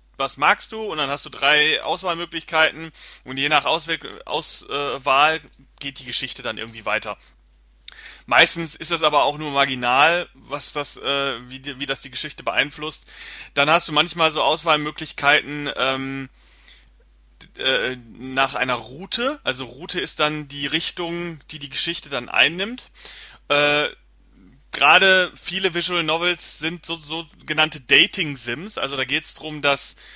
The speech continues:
du irgendwie, du bist irgendein Typ und, äh, bist einer Gruppe von Mädchen ausgesetzt sozusagen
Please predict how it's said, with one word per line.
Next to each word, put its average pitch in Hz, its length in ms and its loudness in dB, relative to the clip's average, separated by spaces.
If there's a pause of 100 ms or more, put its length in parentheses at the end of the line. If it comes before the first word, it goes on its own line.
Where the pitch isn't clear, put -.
(260)
du 147 480 -10
irgendwie, 143 600 -4
du 131 80 -16
bist 165 160 -6
irgendein 165 240 -8
Typ 247 280 -6 (360)
und, 170 300 -2
äh, 147 120 -2
bist 170 420 -2
einer 151 240 2
Gruppe 175 280 -6
von 131 180 -6
Mädchen 226 420 0
ausgesetzt 185 580 -2
sozusagen 160 680 2